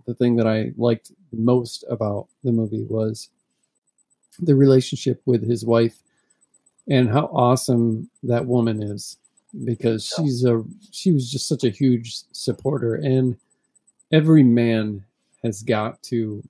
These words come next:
Speaker 1: have someone like that. You know, I have someone like that. I know you do, Armand, and Jeremiah,
Speaker 2: Yeah.
Speaker 1: you too.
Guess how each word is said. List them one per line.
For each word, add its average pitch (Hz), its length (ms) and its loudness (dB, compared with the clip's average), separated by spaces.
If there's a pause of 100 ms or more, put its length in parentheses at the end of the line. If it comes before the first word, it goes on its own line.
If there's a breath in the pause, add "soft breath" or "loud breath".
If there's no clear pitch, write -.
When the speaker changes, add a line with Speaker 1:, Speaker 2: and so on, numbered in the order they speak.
(200)
Speaker 1:
have 107 340 -6 (340)
someone 107 340 -6
like 98 180 -12
that. 113 240 -12
You 135 100 -4
know, 107 280 -4 (460)
I 131 180 2
have 131 240 2
someone 131 240 -2
like 123 220 0
that. 117 280 -6 (440)
I 123 60 0
know 127 120 2
you 123 160 0
do, 131 220 2
Armand, 123 360 -4 (220)
and 131 160 -2
Jeremiah, 117 380 2
Speaker 2:
Yeah. 147 60 -2
Speaker 1:
you 135 160 -2
too. 139 300 -6